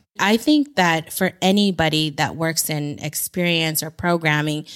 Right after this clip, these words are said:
or anything dealing with tourism and travel, I think the first question you have to ask yourself is, "Who does this benefit?" And I think if you just make it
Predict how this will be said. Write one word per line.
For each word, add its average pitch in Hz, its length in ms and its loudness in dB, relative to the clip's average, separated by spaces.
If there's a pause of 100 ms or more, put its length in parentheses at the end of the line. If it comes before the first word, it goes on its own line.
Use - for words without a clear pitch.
(240)
or 175 160 2
anything 202 500 0
dealing 156 380 -10
with 160 160 0 (100)
tourism 151 580 -4
and 143 140 -6
travel, 139 500 -2 (300)
I 202 40 0
think 226 140 6
the 240 80 4
first 190 360 2
question 185 260 0
you 170 120 -4
have 160 180 -4
to - 140 -6
ask 147 280 -2
yourself 196 460 0
is, 156 300 -2 (120)
"Who 220 200 4
does 170 200 2
this 151 240 -4
benefit?" 143 600 -4 (760)
And 185 140 4
I 185 120 4
think 254 320 2
if 185 140 0
you 202 160 -2
just 196 340 -4
make 190 400 0
it 214 260 -2